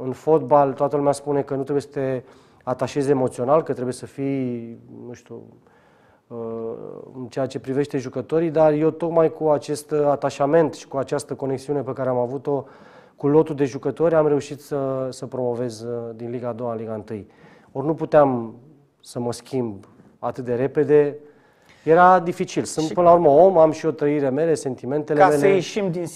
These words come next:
Speaker 2: din acest subiect, dacă nu ar fi existat această chestiune cu interdicția la transferuri, ai fi rămas pe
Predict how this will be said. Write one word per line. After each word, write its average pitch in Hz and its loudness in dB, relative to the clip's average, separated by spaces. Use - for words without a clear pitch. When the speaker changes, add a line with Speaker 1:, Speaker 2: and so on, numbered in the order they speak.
Speaker 2:
din 151 -6
acest 143 -8
subiect, 131 -12
dacă 160 -2
nu 190 -6
ar 208 -2
fi - -10
existat 147 -6
această 143 -10
chestiune 143 -10
cu 139 -12
interdicția 139 -8
la 135 -6
transferuri, 127 -10
ai 147 0
fi 147 -6
rămas 143 -4
pe 127 -10